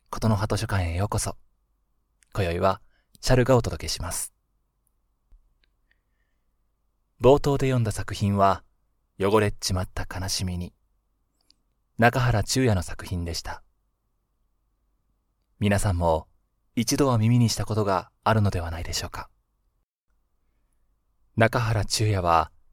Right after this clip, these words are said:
山口県出身の詩人。小学生の時、弟の死から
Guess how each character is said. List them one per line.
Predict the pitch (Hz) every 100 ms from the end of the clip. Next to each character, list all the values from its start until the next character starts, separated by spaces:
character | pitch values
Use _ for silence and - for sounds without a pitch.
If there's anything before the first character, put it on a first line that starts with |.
| _ _
山 | 110 120 135
口 | 131 -
県 | 107 95
出 | - - -
身 | 87
の | 82
詩 | - 82
人。 | 82 78 _ _ _ _ _ _ _ _ _ _ _ _ _ _ _ _
小 | - 95
学 | 95 92
生 | - 90
の | 80
時、 | - - 90 78 - _ _ _ _ _
弟 | 101 107 117 120 117
の | 107
死 | -
か | -
ら | 92 82